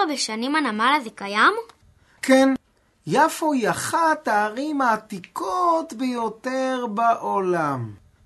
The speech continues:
Speaker 1: אני זוכרת שאחרי שאבא סיפר לי את זה,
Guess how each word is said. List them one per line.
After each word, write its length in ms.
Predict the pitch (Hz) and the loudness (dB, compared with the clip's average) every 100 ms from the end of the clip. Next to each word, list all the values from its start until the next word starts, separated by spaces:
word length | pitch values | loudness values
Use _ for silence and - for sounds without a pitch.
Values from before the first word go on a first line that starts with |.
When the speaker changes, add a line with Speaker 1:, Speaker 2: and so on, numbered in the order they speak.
| _ _ _ _ _ _ _ _ _ - | _ _ _ _ _ _ _ _ _ -8
Speaker 1:
אני 240 | 262 262 | -6 -4
זוכרת 760 | 240 254 - 339 330 277 294 - - - | -4 -4 -2 0 0 -2 -4 -10 -20 -14
שאחרי 460 | - 233 226 - 320 | -6 -4 -4 -4 -6
שאבא 360 | 320 277 285 311 | 0 2 2 0
סיפר 440 | 240 233 262 311 | -8 -4 0 2
לי 220 | 349 277 | 2 0
את 40 | 220 | -2
זה, 200 | 226 | -6